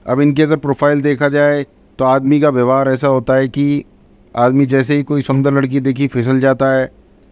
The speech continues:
तो यहाँ पर भी हमने देखा भैया सेंट जेवियर कॉलेज में पढ़ने वाली लड़की की जो है प्रोफाइल है, हमें लगी सुंदर सी लड़की हमारी प्रोफाइल में रहेगी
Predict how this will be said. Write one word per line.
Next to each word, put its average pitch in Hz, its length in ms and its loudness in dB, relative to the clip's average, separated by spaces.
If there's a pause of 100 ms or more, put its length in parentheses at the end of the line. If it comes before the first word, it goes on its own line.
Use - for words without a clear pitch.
(160)
तो 127 380 -2 (120)
यहाँ 127 220 0
पर 139 160 0
भी 139 140 0
हमने 135 180 2
देखा 139 220 0
भैया 131 460 0
सेंट 135 400 0
जेवियर 135 400 0
कॉलेज 131 360 0
में 135 120 0
पढ़ने 131 240 0
वाली 131 200 0
लड़की 127 360 -2
की 135 220 -2 (460)
जो 127 160 2
है 135 100 4
प्रोफाइल 135 560 0
है, 131 160 2
हमें 120 220 0
लगी 127 240 0
सुंदर 127 300 -2
सी 131 140 -6
लड़की 123 320 -2
हमारी 131 220 2
प्रोफाइल 127 400 -2
में 127 100 -2
रहेगी 120 460 -2